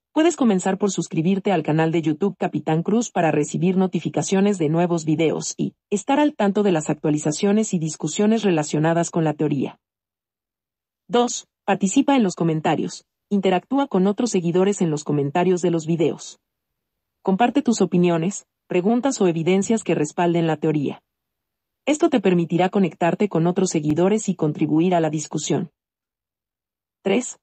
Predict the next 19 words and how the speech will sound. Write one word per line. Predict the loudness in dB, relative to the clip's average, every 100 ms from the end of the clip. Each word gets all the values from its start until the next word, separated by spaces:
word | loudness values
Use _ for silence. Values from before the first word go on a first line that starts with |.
| _
comparte | -2 2 2 2 0
contenido | 0 0 2 2 2 0
en | 0
redes | 0 0 -2
sociales. | -2 0 -2 -2 -8 -16 -20 -10
Si | -4
encuentras | 0 0 0 0
contenido | 0 2 2 2
interesante | 2 0 0 0 0
relacionado | 0 0 0 0 0 2
con | 0 -2
la | -2
teoría | -2 0 2
de | 0
Antonio | 0 0 2 2
Pedro | 0 0 0
como | 0 -2 -2
Pedro | 0 0 0
Infante, | 0 0 0 0